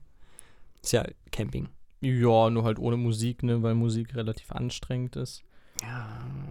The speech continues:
Speaker 2: Ich bin campen gewesen, das war mein Aufhänger, du hast ihn leider nicht angenommen.
Speaker 1: Also
Speaker 2: Ähm,
Speaker 1: ich, das weiß ich schon.
Speaker 2: ich seh mich als neuer Survival-Spezialist, als Mann der Wildnis.
Speaker 1: Bear Grylls für Arme.
Speaker 2: Äh, nicht für Arme, würde ich sagen. Volo-Gehalt regelt,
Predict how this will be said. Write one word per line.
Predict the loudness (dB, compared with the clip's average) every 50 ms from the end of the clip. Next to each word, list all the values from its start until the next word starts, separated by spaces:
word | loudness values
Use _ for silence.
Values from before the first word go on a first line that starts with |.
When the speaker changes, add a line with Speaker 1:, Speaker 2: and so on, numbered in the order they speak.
| -6 0
Speaker 2:
Ich | 2 2 2 2 0 0
bin | 2 4
campen | 4 4 4 4 4
gewesen, | 4 4 4 4 4 2 0
das | 0 -2 0
war | 0 0
mein | 2 2 0 0 0
Aufhänger, | 0 0 0 0 0 2 2 2
du | 0
hast | -2 -2 -2
ihn | -2
leider | 0 0 2 2
nicht | 2 0 0 -2
angenommen. | -2 -2 -2 -2 -2 -2 -4 -6 -8 -12 -16 -18 -18 -14 -8 -4
Speaker 1:
Also | -2 0 0 2
Speaker 2:
Ähm, | 2
Speaker 1:
ich, | 2 0
das | -2 -2 -4 -4 -2 0
weiß | 2 4 4 4 2
ich | 0
schon. | 2 6 6 6
Speaker 2:
ich | 6 6
seh | 4 4 2
mich | 2 0 -2 -4 -6 -12 -6
als | -2 -2 -2 0 -2 -2 -2 -2 -4 -6 -6 -8 -12 -8
neuer | -6 -2 -2 0 0
Survival-Spezialist, | 0 0 0 0 2 2 2 2 0 0 -2 -2 -6 -8 -6 -4 -2 -2 0 0 -2 -4 -6 -10 -12 -16 -14 -14 -14 -14 -14 -16 -18 -18 -20 -20 -20 -16 -10
als | -8 -8 -6 -6 -6 -4 -2
Mann | 0 2 2 2 2
der | 2 2 2
Wildnis. | 2 0 0 0 -2 -4 -2 -2 -2 -4 -6 -8 -10 -12 -16 -20 -20 _ -20 -20 -20 -20 -12 _ 2
Speaker 1:
Bear | 2 4 4 4
Grylls | 2 4 2 2 2 2
für | 2 2 2 2
Arme. | 2 2 2 0 0 -2 -6 -14 -20 -20 -20 -20 -20 -20 _ _ _ _ -16 -10
Speaker 2:
Äh, | -6 -4
nicht | -4 -4 -4 -6 -8 -6
für | -6 -4 -2
Arme, | 0 0 2 2 2 0 0
würde | -2 -2
ich | -4 -4
sagen. | -4 -4 -4 -4 -6 -8 -8 -8 -6 -2
Volo-Gehalt | 0 0 0 0 0 0 0 0 0 0
regelt, | 0 0 0 0 -2 -4 -6 -8